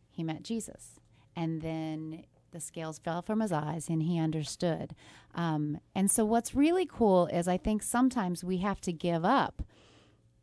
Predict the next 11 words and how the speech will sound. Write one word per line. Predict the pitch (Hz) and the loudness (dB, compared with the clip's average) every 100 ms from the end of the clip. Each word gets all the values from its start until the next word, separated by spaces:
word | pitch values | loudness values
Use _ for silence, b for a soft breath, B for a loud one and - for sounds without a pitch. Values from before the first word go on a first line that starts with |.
| _ | _
our | - 185 | 0 0
preconceived | - 208 196 185 190 170 | 2 -2 0 0 0 2
notions, | 170 170 175 165 160 - | 2 2 0 0 0 0
not | 180 208 | 2 4
only | 254 208 175 | 4 4 2
about | 160 151 156 | 2 2 4
others, | 190 156 147 | 4 2 2
but | 165 | 2
also | 160 170 180 | 2 0 -2
about | 160 147 | 0 -2
ourselves | 135 143 285 - - - - | -2 -4 -4 -4 -6 -8 -12